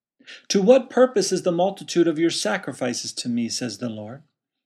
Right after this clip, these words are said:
I have had enough of burnt offerings of rams and the fat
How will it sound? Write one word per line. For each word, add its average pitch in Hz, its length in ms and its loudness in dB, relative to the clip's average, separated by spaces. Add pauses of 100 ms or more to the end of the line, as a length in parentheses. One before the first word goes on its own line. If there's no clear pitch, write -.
(140)
I 180 100 0
have 208 120 2
had 185 200 0
enough 185 340 0
of 123 200 -8
burnt 143 300 -2 (100)
offerings 135 600 -2
of 110 200 -4
rams 131 540 -4
and 127 240 -4 (280)
the 135 100 -4
fat 135 580 -4